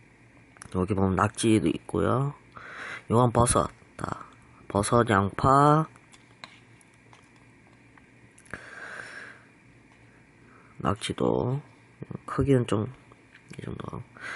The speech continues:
근데 낙지 같은 경우는 아무리 커더라도, 아, 군침이 자꾸나 익으면은 이게 금방 그거 쪼-, 쪼그라들어서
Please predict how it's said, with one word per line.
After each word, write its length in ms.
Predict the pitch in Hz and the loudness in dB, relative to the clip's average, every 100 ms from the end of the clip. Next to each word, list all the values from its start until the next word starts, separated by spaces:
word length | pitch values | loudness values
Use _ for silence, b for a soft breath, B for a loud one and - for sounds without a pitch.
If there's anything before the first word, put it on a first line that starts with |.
| B | B
근데 160 | 165 | 4
낙지 300 | 143 170 - | 6 6 6
같은 280 | 262 220 202 | 6 8 8
경우는 640 | 170 147 151 135 127 110 95 B B B B B B B B | 8 8 8 8 8 6 2 B B B B B B B B
아무리 260 | 101 143 | 4 4
커더라도, 800 | 175 - 214 220 196 139 127 104 - _ _ - - _ - - _ - - - _ - - - - | 4 4 8 10 8 8 6 6 0 _ _ -20 -20 _ -20 -20 _ -20 -20 -20 _ -20 -20 -14 0
아, 180 | 98 117 | 2 4
군침이 400 | 117 127 - 160 | 4 4 4 4
자꾸나 420 | 110 107 87 69 | 2 0 -2 0
익으면은 580 | - 180 180 156 131 110 | 6 8 10 10 8 6
이게 160 | 92 113 | 4 0
금방 440 | - 113 127 139 | 0 2 4 4
그거 440 | 139 95 87 71 107 - - - B B B B - - - - - _ - - | 4 0 0 0 -4 -12 -20 -20 B B B B -20 -20 -20 -20 -20 _ -20 -18
쪼-, 140 | - - - | -16 -16 -2
쪼그라들어서 880 | 123 143 156 135 135 127 104 80 | 4 6 6 6 4 2 0 -2